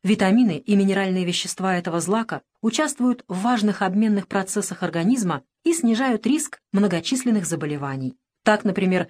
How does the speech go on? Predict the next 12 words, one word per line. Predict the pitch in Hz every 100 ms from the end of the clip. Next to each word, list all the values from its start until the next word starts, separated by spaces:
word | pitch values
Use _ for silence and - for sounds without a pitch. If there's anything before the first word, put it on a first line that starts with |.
| _
благодаря | - 196 202 208 226
наличию | 208 208 220 - 196
витаминов | 185 190 214 202 175
группы | 202 208 190
В | 175 247 277 _ -
восстанавливается | 220 226 277 302 269 254 254 220
ритм | 226 294 254
сердечной | - 190 226 - 214
деятельности | 170 180 180 175 175 170 -
у | 175
пожилых | 180 170 165 165
людей | 170 165 165 160